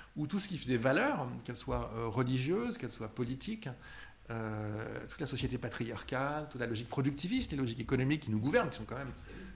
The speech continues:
le capitalisme, voilà. Euh, tout ça, en fait, tout ce, le socle, tout ce qui fait socle de, de, de, de cet, cet édifice part en quenouille peu à peu. Et donc, il y a forcément une logique de repli, de repli religieux,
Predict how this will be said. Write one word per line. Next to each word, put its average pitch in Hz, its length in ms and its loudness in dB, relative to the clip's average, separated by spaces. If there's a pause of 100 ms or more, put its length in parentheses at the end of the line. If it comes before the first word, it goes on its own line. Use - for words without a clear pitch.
(100)
le - 40 -14
capitalisme, 117 560 2
voilà. 170 300 0 (280)
Euh, - 40 -6 (120)
tout 214 100 6
ça, 247 240 12
en 170 60 6
fait, 156 220 2
tout 185 100 -4
ce, - 120 0
le 131 140 4
socle, 214 340 6
tout - 80 -8
ce - 100 -6
qui 151 100 -8
fait 170 120 2
socle 165 360 4
de, 123 80 -4 (180)
de, 117 160 -6
de, 117 160 -8
de 113 100 -8
cet, - 220 -12 (140)
cet - 360 -6
édifice 127 540 0 (500)
part 196 140 2
en 165 80 2
quenouille 139 400 2
peu 123 180 0
à 113 60 -2
peu. 175 240 0 (340)
Et 135 60 4
donc, 196 220 8 (160)
il 123 60 -4
y 120 60 0
a 117 160 2
forcément 131 360 -4
une 123 60 -2
logique 120 220 0
de 113 80 -2
repli, 139 360 0 (120)
de 110 80 -2
repli 113 240 0
religieux, 139 480 0